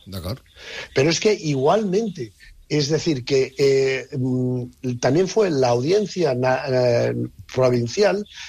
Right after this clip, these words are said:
Speaker 2: la que forzó a que continuara la investigación sobre el caso del, del pequeño Nicolás. Y aún así, la jueza del peque-, del caso del, del pequeño Nicolás se ha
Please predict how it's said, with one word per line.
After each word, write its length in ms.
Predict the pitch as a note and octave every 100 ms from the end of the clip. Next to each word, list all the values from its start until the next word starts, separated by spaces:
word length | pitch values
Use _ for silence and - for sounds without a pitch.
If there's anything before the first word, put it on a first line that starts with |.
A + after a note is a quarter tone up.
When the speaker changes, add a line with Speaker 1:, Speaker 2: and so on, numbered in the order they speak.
| -
Speaker 2:
la 180 | C#3 C#3
que 160 | D3
forzó 640 | - C3 A#2+ - G#3 F3 - - _ -
a 460 | C3+ C3 B2+ B2+ C#3 A#2+ A2+
que 160 | - C3
continuara 580 | B2+ A#2+ B2 C3 D#3+ G3
la 160 | F3
investigación 680 | D3+ B2+ A2+ B2+ A#2 A2 D#3+
sobre 240 | E3 G3 C3+
el 60 |
caso 320 | A#2 C3 F#3 E3
del, 300 | C#3+ B2+ A#2
del 300 | A#2 A#2 A2+
pequeño 360 | A2 B2+ C3+ B2
Nicolás. 680 | A#2+ G#2+ A#2+ G3+ - - - _ - - -
Y 140 | B2
aún 300 | A#2+ D3+ A#3+
así, 340 | A3 E3+ G#3+ F3+
la 140 | C3+
jueza 460 | A#2+ G3+ A#3 - C#3 -
del 200 | C3 A#2+
peque-, 280 | A#2+ C3 D#3
del 240 | B2+ A#2
caso 300 | - D#3 F#3+
del, 300 | C#3+ C#3 B2
del 160 | B2 A2+
pequeño 360 | G#2+ B2+ E3+ C3
Nicolás 640 | C3 F#3+ F3 B2+ - - - - - -
se 260 | - -
ha 280 | E3+ G#3+ G#3